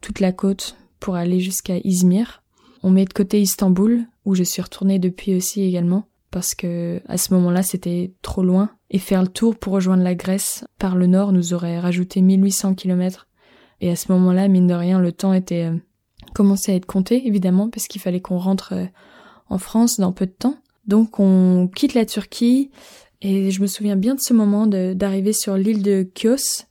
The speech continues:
donc qui est la première île grecque, où on a un transfert avant de rejoindre le, le continent lui-même. Et là, je me souviens d'avoir un moment vraiment de, de folie, notamment avec ma sœur,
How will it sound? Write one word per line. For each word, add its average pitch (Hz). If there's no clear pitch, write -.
donc 190
qui 185
est -
la 180
première 208
île 202
grecque, 214
où 185
on 185
a 190
un 180
transfert 196
avant 190
de 190
rejoindre 196
le, 175
le 175
continent 185
lui-même. 185
Et 202
là, 208
je 196
me 185
souviens 214
d'avoir 185
un 180
moment 208
vraiment 208
de, 175
de 185
folie, 226
notamment 202
avec 202
ma 190
sœur, 233